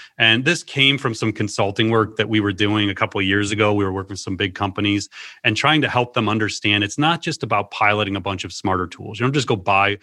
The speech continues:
five A I tools and intelligently automate a bunch of stuff. It's gonna fundamentally change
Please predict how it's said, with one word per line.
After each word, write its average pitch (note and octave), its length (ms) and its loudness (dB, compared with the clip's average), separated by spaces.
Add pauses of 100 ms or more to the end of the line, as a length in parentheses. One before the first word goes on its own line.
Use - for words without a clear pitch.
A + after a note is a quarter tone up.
(220)
five G#2 320 2
A G2+ 120 4
I G2 140 4
tools F#2+ 380 -2
and F#2+ 80 -2
intelligently F#2 440 0
automate F2+ 280 -2
a F2+ 120 -6
bunch F2+ 160 -8
of - 60 -16
stuff. C#3+ 480 2 (500)
It's D#3+ 140 -6
gonna G3+ 140 4
fundamentally A2 680 0
change B2 680 -2